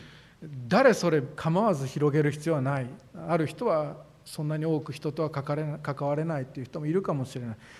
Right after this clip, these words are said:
けれども、それでも私たちは社会的な被造物です。社会の中で社会を形成して生きてゆきます。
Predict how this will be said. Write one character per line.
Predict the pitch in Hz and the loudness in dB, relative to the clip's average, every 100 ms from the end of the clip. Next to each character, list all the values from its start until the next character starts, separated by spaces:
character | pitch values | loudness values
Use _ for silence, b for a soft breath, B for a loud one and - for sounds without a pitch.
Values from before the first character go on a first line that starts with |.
| B | B
け | - | 4
れ | 247 | 6
ど | 233 | 6
も、 | 196 | 4
そ | - | 6
れ | 233 | 4
で | 277 | 6
も | 233 | 6
私 | 175 185 | 4 2
た | 165 | 0
ち | 143 | -4
は | 143 | -4
社 | - 135 | -4 -2
会 | 139 139 | 0 0
的 | 143 151 | -4 -4
な | 151 | -4
被 | 139 | -2
造 | 170 | -2
物 | 143 120 - | -4 -6 -12
で | 117 | -16
す。 | - - - b b b | -18 -20 -20 b b b
社 | - 180 | 0 2
会 | 175 147 | 4 4
の | 135 | 2
中 | 147 143 | -2 -4
で | 127 123 147 B B B B | -6 -6 -8 B B B B
社 | - 180 | 4 4
会 | 175 143 | 6 2
を | |
形 | 131 160 160 | 2 -2 -2
成 | 165 | -2
し | 151 | -4
て | 160 160 | -4 -6
生 | |
き | 156 | -6
て | - | -6
ゆ | 123 117 | -6 -6
き | 127 | -6
ま | 127 | -6
す。 | 131 120 | -8 -12